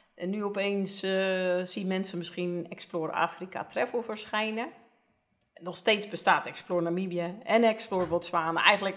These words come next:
we hebben verschillende bestemmingen, maar die hebben we nu onder een paraplu gehangen. Dus Explore Afrika is geboren. Tenminste, was er eigenlijk al, maar we hebben het nu als paraplu neergezet.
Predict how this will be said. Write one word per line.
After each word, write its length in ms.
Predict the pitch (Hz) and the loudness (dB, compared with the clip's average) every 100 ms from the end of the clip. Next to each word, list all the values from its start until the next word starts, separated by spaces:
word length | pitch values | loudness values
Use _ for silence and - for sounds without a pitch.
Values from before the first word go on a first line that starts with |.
| - | -4
we 60 | 185 | 0
hebben 220 | 196 190 | 0 -2
verschillende 420 | 185 - 226 208 | -4 -2 0 0
bestemmingen, 580 | 175 185 240 247 254 262 - - - - - | -2 0 2 2 2 -2 -6 -18 -20 -20 -8
maar 100 | - | -2
die 120 | 214 214 | 4 6
hebben 180 | 208 | 6
we 60 | 214 | 4
nu 100 | 208 | 2
onder 280 | 202 196 190 | 2 2 2
een 260 | 190 185 | 0 2
paraplu 500 | - 208 190 185 170 - | 8 10 8 4 -2 0
gehangen. 440 | 151 135 - - _ _ | -2 -2 -6 -20 _ _
Dus 380 | - 330 - - - _ - - _ _ - | 2 2 0 -8 -16 _ -18 -18 _ _ -6
Explore 460 | 226 - 190 185 | -6 -2 -2 0
Afrika 460 | 160 165 226 170 139 | -2 -4 -6 -4 -4
is 120 | - | -4
geboren. 560 | - 277 370 349 339 339 - - _ _ _ - _ _ _ _ _ _ | -4 2 6 6 4 2 -10 -20 _ _ _ -20 _ _ _ _ _ _
Tenminste, 540 | - 202 190 - 170 - - | -6 -4 -2 -2 -4 -4 -4
was 200 | 185 185 | -2 0
er 60 | 185 | 2
eigenlijk 380 | 170 170 170 165 | 2 2 -4 0
al, 160 | 156 | 0
maar 200 | 180 165 | 2 2
we 60 | 175 | 2
hebben 300 | 170 170 170 | 0 -2 -4
het 180 | 180 180 | -4 -4
nu 180 | 190 180 | -2 0
als 260 | 175 180 - - | 0 -4 -10 0
paraplu 460 | 160 170 - 196 | 0 0 -6 -4
neergezet. 760 | 196 185 175 180 - 151 - | -2 -2 -2 -6 -6 -8 -10